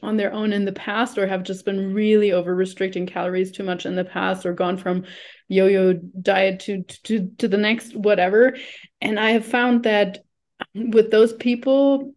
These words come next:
oftentimes I do have to drop calories quite low for their body to respond to anything. So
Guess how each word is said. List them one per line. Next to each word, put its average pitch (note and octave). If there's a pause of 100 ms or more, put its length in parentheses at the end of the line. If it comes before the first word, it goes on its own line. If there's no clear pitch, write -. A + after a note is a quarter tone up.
oftentimes G#3+
I F#3+
do G#3
have A3
to G#3+
drop F#3+
calories F#3
quite G3
low F#3+
for G#3
their G3
body F#3
to F#3+
respond F#3
to F#3
anything. F3+
So G3